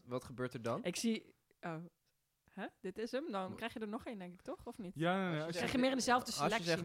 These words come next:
Speaker 1: "Dit is
Speaker 2: misschien.
Speaker 1: de, dit is de tip. Hierdoor ga ik mezelf fitter
Speaker 3: Ja,
Speaker 1: voelen
Speaker 3: ja,
Speaker 1: op
Speaker 3: ja.
Speaker 1: mijn
Speaker 3: En dan,
Speaker 1: manier."
Speaker 3: als je dan op "Dit is hem" drukt, dan krijg je, dan krijg je dit. En dan komt er een, een, een, een tekstje in beeld. En daar
Speaker 1: Oh, te
Speaker 3: staat,
Speaker 1: gek.
Speaker 3: "Goeie keuze.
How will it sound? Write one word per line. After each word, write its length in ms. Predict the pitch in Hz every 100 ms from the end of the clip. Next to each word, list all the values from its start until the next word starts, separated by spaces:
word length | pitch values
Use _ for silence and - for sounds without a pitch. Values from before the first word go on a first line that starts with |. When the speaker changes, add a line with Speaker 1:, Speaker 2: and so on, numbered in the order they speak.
| -
Speaker 1:
"Dit 180 | 175
is 60 | 165
Speaker 2:
misschien. 120 | 151 151 113
Speaker 1:
de, 60 |
dit 120 | 160 151
is 160 | 139
de 200 | 117 147
tip. 240 | - 101 -
Hierdoor 340 | 127 151 139
ga 140 | - 123
ik 120 | 135
mezelf 320 | 127 127 123
fitter 280 | - 135 127
Speaker 3:
Ja, 60 |
Speaker 1:
voelen 180 | 156 139
Speaker 3:
ja, 60 | 113
Speaker 1:
op 60 |
Speaker 3:
ja. 60 | 107
Speaker 1:
mijn 160 | 113 113
Speaker 3:
En 60 |
dan, 80 | 147
Speaker 1:
manier." 180 | 156 -
Speaker 3:
als 180 | 170 -
je 60 |
dan 160 | 165 165
op 240 | 170 120
"Dit 180 | 120 156
is 160 | 208 226
hem" 160 | 220
drukt, 300 | 180 202 233 -
dan 220 | 160 147
krijg 400 | 143 156 170 -
je, 200 | 156 202 262
dan 100 | 135
krijg 220 | 143 131
je 60 |
dit. 200 | 123 117
En 60 | 147
dan 80 | 156
komt 160 | 160 151
er 80 |
een, 140 | 139 135
een, 300 | 139 127 127 123
een, 220 | 123 123
een 140 | 131 120
tekstje 320 | 196 - 147
in 100 | 120
beeld. 240 | 110 107
En 60 | 117
daar 100 | 120
Speaker 1:
Oh, 60 | 104
te 60 |
Speaker 3:
staat, 120 | 139 151
Speaker 1:
gek. 260 | 92 - _ _
Speaker 3:
"Goeie 380 | - - 349 302
keuze. 460 | - 240 196 156 113